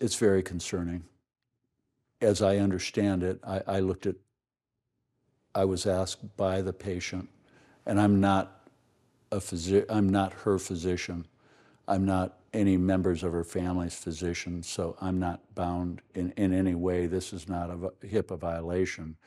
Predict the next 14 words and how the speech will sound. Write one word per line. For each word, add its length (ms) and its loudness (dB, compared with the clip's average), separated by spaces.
Um, 400 -4
she 380 -2
asked 320 0
me 80 -2
to 100 -6
talk 320 -10
about 340 -12
this, 420 -12
and, 120 -20
and 140 4
she's 280 -2
not 280 -2
my 220 -6
patient. 600 -8